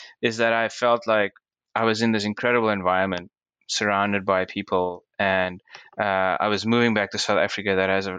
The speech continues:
has a less developed technology culture. And I was so scared of losing that,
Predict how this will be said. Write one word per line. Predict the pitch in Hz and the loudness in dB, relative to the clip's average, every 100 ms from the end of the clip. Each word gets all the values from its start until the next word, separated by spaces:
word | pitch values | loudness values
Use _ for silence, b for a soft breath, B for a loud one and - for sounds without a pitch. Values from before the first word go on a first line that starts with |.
| - | -2
has | 104 101 | -2 0
a | |
less | 101 110 - | 0 0 -2
developed | 107 98 98 101 - | -6 -2 0 0 -4
technology | 104 95 98 98 - | -4 -2 -2 -4 -4
culture. | 90 95 - | -2 -2 -2
And | 85 98 | -2 0
I | |
was | 92 - | 0 -2
so | - 131 | 0 2
scared | 135 - 123 117 | 2 0 0 0
of | 92 | -2
losing | 90 101 98 90 | -4 -4 -4 -4
that, | 85 82 | -2 -2